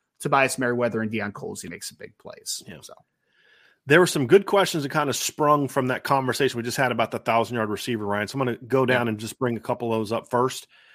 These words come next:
Speaker 1: Sure.
Speaker 2: Uh, and then I'm gonna answer, I'm gonna, I'm gonna read it 'cause it's a two-parter. I'm gonna have you answer both parts of the question.
Speaker 1: Okay.
Speaker 2: Well, it's not a two-part. He kinda sets a different number the second time. System Domerger says, "More likely,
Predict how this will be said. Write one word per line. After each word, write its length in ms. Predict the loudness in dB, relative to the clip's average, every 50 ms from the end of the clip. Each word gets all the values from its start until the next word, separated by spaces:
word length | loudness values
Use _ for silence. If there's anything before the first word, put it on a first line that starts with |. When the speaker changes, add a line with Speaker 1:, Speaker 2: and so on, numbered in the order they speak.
| -16 _
Speaker 1:
Sure. 200 | -2 -2 -2 0
Speaker 2:
Uh, 300 | 0 -2 -2 -2 -4 -6 -8 -6 -4
and 140 | -2 0
then 120 | 2 2 2
I'm 100 | 2 2
gonna 140 | 0 -2 -2
answer, 360 | -2 -2 -4 -4 -4 -4 -4
I'm 80 | -4
gonna, 200 | -2 -2 -2 -4 -4
I'm 100 | -4 -4 -2
gonna 120 | 0 0
read 200 | 0 2 2 0
it 200 | 0 -2 -6 _
'cause 160 | -10 -8 -8 -8
it's 120 | -10 -12
a 80 | -10 -6
two-parter. 540 | -4 -4 -2 0 0 0 0 0 -2 -4 -6
I'm 100 | -8 -6
gonna 120 | -4 -4 -2
have 160 | -2 -2 -2
you 120 | -4 -6
answer 480 | -6 -6 -6 -6 -6 -6 -4 -4 -4 -6 -8 _ _ -20
both 480 | -18 -4 2 2 4 4 2 -2 -10 -20 _
parts 280 | _ 0 2 2 2 0
of 40 | -6
the 60 | -10
question. 400 | -6 -6 -6 -6 -6 -10 -14 -16 _ _ _ _ _ _ _ _ _ -2
Speaker 1:
Okay. 80 | 0
Speaker 2:
Well, 60 | 0
it's 100 | 2 4
not 180 | 4 2 2 2
a 40 | 0
two-part. 360 | -4 0 4 6 6 6 4
He 100 | 0 -4
kinda 280 | 0 0 2 2 2 0
sets 320 | -2 -2 -2 -2 -2 -4
a 20 |
different 320 | -2 -2 -2 -2 -2 -4 -4
number 240 | -4 -4 -4 -6 -10
the 80 | -10
second 220 | -10 -10 -12 -12 -12
time. 220 | -14 -14 -14 -10
System 360 | -10 -8 -4 -2 -2 0 2
Domerger 340 | 2 2 2 2 0 -2 -2
says, 220 | -2 -4 -4 -2
"More 160 | 0 2 4 4
likely, 420 | 4 4 4 0 -4 -10 -14 -14